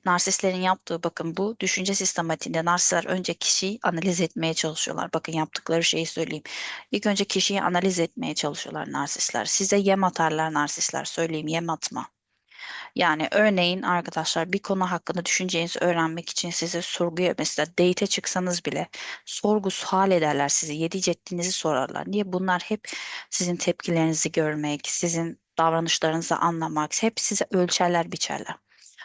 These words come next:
Ama sen narsiste ölçüp biçemezsin. Narsiste iki soru soramazsın. Narsist hemen kıvırır, çevirir, cevap vermez.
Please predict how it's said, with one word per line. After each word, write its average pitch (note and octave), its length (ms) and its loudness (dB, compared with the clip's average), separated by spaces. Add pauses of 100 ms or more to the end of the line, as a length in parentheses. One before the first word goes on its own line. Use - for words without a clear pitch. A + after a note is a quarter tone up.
(100)
Ama A#3+ 180 4
sen A#3+ 280 4
narsiste A#3 480 2
ölçüp A#3 380 -2
biçemezsin. G3 640 2
Narsiste - 460 0
iki G#3 160 -4
soru G3+ 240 -4
soramazsın. G3 600 0
Narsist F3+ 360 2
hemen G#3 220 -2
kıvırır, G#3 400 0
çevirir, F#3+ 460 2
cevap F3 440 2
vermez. F3+ 420 0